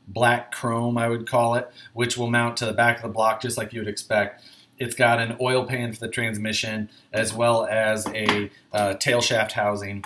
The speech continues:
and then a two-piece transfer case housing. So we'll get, we'll get into each of these pieces and things like that as we go.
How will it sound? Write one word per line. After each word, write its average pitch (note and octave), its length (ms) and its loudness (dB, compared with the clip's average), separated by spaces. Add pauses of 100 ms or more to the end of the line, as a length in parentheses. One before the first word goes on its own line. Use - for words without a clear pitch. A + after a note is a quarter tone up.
and A2 160 -4
then A2 400 -2
a G2+ 240 -4
two-piece B2 800 -2 (200)
transfer B2 420 0
case G2 300 -6
housing. E2+ 360 -4 (960)
So A2 360 2
we'll C3 180 4
get, C3+ 300 -4
we'll C3 100 0
get D3 140 4
into B2 400 4
each C3 160 2
of A#2+ 60 -4
these A2+ 140 -2
pieces A2+ 400 -2
and G#2+ 120 -8
things A2+ 180 -6
like G#2 120 -10
that G#2+ 220 0
as G#2+ 160 -4
we G#2+ 60 -8
go. G#2 280 -2